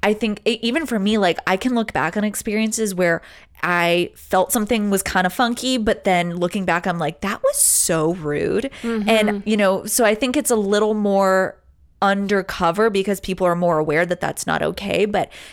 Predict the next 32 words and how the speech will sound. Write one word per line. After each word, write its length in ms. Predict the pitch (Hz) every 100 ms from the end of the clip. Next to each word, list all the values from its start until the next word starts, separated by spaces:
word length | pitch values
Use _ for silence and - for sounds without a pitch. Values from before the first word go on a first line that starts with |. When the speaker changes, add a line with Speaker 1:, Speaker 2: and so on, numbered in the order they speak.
| -
Speaker 1:
it 220 | 220 214 -
still 420 | - - 311 330
happens 840 | 320 - 269 330 - 82 - - -
in 340 | 208 202 196
a 60 | -
lot 240 | 196 185
of 80 | 196
spaces 400 | 196 202 208 208
because 280 | 196 208 196 -
a 60 |
lot 220 | 208 175
of 60 | 196
people 260 | 220 214 202
still 260 | - 170
have 380 | 180 175 160 180
that 200 | 175 170
mentality. 960 | 175 160 165 - 151 147 180 214 269 320 - - - - -
And 320 | 202 196 190 -
I 120 | 196
know 120 | 208
for 200 | 208 208
me, 460 | 180 185 214 220 208
around 300 | 196 185 175
the 80 | 180
time, 480 | 175 - 175 180 175
I 80 | 180
think 180 | 180
my 140 | 185 170
freshman 1200 | - - - - - 160 196 - 202 185 185 180
or 140 | - 180
sophomore 520 | - 156 151 - 180
year, 480 | 190 226 240 220